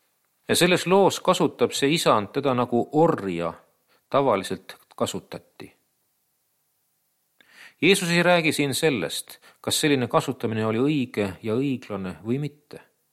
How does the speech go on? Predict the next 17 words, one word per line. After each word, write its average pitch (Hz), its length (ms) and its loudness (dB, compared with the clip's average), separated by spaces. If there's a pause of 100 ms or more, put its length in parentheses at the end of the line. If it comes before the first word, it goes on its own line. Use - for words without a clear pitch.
(1500)
Jeesus 160 260 2
tõi 143 220 2
välja 151 340 4
lihtsa 151 400 -4
põhimõtte. 87 760 -8 (1300)
Ori 139 340 2
tegi 143 340 0
oma 107 240 2
orja 131 440 0
tööd 147 520 0 (840)
ja 110 60 0
isandale 135 480 2
süüa 156 480 0
tegemine 110 520 -2
ja 101 120 0
lauas 135 480 0
teenimine 104 640 -4